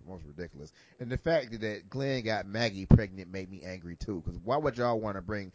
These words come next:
another kid off into this shit in the first place? But, you know, I digress. So they get caught. They gonna turn around and go a different direction. Okay.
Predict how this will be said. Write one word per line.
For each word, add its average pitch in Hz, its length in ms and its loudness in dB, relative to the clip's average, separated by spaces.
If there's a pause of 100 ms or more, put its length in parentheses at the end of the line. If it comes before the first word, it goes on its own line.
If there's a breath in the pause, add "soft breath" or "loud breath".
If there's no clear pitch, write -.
(260 soft breath)
another 101 260 -2
kid 123 380 8
off 101 180 4
into 87 220 -8
this 82 180 -14
shit - 340 -12 (420 soft breath)
in 117 120 -4
the 101 80 -8
first 110 340 -4
place? 71 360 -8 (280)
But, 190 280 2
you 190 140 -4
know, 139 280 -6 (120)
I 156 180 2
digress. 92 680 -2 (180 soft breath)
So 220 280 8
they 247 120 12
get 233 240 4
caught. 113 340 2 (800)
They 143 140 2
gonna 147 160 -2
turn 147 280 0
around 113 560 -4 (220)
and 107 140 -8
go 104 180 6
a 104 60 6
different 87 320 0
direction. 73 540 -2 (680)
Okay. 82 540 0